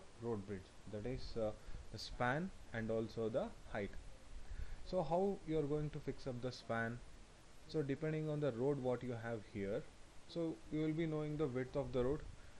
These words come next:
and also you will be knowing the dimension of the shoulder, and then, uh, the drainage what you have provided on both the sides. So if you know all these dimensions, so directly you can easily fix up the span for the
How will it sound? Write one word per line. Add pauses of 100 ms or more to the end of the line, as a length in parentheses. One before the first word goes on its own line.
(160)
and
also
you
will
be
knowing
the
dimension
of
the (120)
shoulder,
and
then,
uh, (200)
the
drainage
what
you
have
provided
on
both
the
sides. (520)
So
if
you
know
all
these
dimensions, (140)
so
directly
you
can (540)
easily
fix
up
the (540)
span
for
the